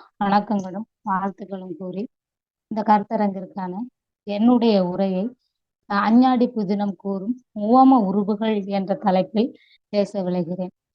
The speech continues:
அஞ்ஞாடி புதினத்தின் ஆசிரியர் ஆயிரத்தி தொள்ளாயிரத்தி எழுபதுகளில் இருந்தே தமிழ் இலக்கிய படைப்பில்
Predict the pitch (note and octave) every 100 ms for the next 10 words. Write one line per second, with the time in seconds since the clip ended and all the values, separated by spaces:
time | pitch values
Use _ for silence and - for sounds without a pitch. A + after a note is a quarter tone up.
0 | _ - G3+ A#3 D4 C#4+ C4+ B3+ G#3 G#3+
1 | G#3 G#3+ G3+ F#3+ G3+ - G#3+ F#3+ G3 -
2 | _ _ _ G3 G3+ B3+ B3+ B3+ B3 A#3+
3 | G3+ G3+ F3 G#3 G3 G3 A3+ B3+ B3 A#3+
4 | G#3+ G#3 G3 F3+ F#3+ G3+ F#3 F3+ B3 _
5 | _ - G#3 A3+ D4 C4+ G#3 A3 A3 A#3
6 | A3 G3 F#3 F#3 -